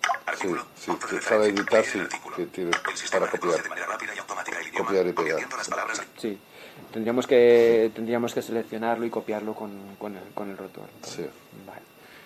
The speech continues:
Speaker 3: Bueno, pues estas son las tres aplicaciones que uso, que uso yo mucho. Depende para qué situación, pues uso una u otra, pero como veis todas son muy efectivas,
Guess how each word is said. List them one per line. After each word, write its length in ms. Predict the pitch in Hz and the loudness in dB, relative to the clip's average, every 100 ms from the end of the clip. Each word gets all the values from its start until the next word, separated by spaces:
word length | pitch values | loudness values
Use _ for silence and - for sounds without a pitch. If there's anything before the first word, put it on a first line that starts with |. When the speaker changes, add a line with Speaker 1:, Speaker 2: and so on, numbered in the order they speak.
| - | -2
Speaker 3:
Bueno, 200 | 139 135 | 2 4
pues 140 | 123 | 2
estas 200 | 127 147 | -2 -6
son 100 | 147 | -2
las 100 | 139 | -2
tres 180 | 127 120 | -2 -4
aplicaciones 520 | 123 120 113 113 110 | -4 -2 -4 -4 -6
que 100 | - | -6
uso, 320 | 110 110 107 101 | -8 -4 -4 -2
que 100 | 113 | -4
uso 220 | 107 113 | -4 -4
yo 100 | 104 | -6
mucho. 240 | 98 104 98 107 | -6 -10 -14 -6
Depende 360 | 107 107 120 123 | -6 -2 -2 0
para 280 | 123 120 - | 2 2 -2
qué 120 | 123 | -8
situación, 640 | 131 127 127 147 143 160 | -6 -4 -4 -2 -4 -4
pues 160 | 123 110 | -8 -12
uso 240 | 110 117 | -6 -2
una 240 | 117 120 113 | -2 -2 -4
u 140 | 120 | -4
otra, 300 | 135 123 143 180 - - - - | -4 -4 -8 -10 -18 -20 -20 -12
pero 160 | 120 107 | -8 -6
como 220 | 110 107 | -4 -4
veis 160 | 113 127 | -4 -2
todas 220 | 131 113 | -2 -4
son 160 | 110 107 | -6 -10
muy 140 | 104 | -10
efectivas, 600 | 98 - - 107 107 113 | -10 -12 -14 -14 -12 -14